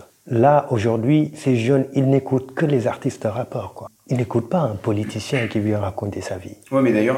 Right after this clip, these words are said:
Speaker 2: d'ailleurs, cette, cette violence-là, on la retrouve des fois jusque dans les concerts de rap, où, euh,
Speaker 1: Exactement.
Speaker 2: les fans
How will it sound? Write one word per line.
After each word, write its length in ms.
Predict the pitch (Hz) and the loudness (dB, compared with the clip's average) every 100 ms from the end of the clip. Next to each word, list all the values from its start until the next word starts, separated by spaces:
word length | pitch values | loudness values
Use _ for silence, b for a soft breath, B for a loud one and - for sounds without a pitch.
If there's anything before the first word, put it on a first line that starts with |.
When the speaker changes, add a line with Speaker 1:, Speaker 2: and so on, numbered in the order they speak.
| 107 | 0
Speaker 2:
d'ailleurs, 260 | 107 110 - | 0 0 -2
cette, 320 | 110 95 - | -6 -8 -10
cette 180 | 107 98 | -8 -8
violence-là, 520 | 101 104 101 - 139 120 | -4 -4 -4 -2 0 0
on 60 | |
la 80 | 95 | -2
retrouve 240 | - 107 | -6 -8
des 100 | 98 | -8
fois 240 | 95 123 120 | -6 -4 -4
jusque 340 | 110 104 113 | -4 -6 -4
dans 140 | 101 95 | -2 -2
les 80 | |
concerts 320 | 95 101 104 101 | -4 -6 -4 -4
de 80 | |
rap, 220 | 98 113 123 | -2 -2 0
où, 100 | 113 | 0
euh, 20 | |
Speaker 1:
Exactement. 460 | 104 98 95 101 | 2 2 2 2
Speaker 2:
les 80 | 92 | 0
fans 400 | - 127 120 123 | 0 2 2 0